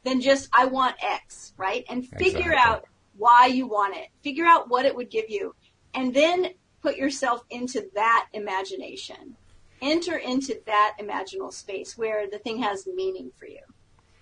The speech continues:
Speaker 2: And in the last couple minutes that we have, um, going back to the first story that we told about the woman who imagined herself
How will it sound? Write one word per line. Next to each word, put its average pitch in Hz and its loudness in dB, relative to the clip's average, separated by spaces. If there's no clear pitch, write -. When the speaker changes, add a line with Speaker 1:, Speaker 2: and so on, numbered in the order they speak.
Speaker 2:
And 98 -6
in 113 -6
the 101 0
last 113 6
couple 117 -2
minutes 113 -2
that 101 -8
we 95 -2
have, 95 0
um, 90 0
going 104 -2
back 101 0
to 107 -6
the 90 -2
first 117 -2
story 82 -4
that 90 -6
we 87 -6
told 85 -8
about 85 -4
the 95 -8
woman 90 -4
who 90 -6
imagined 95 -2
herself 87 -6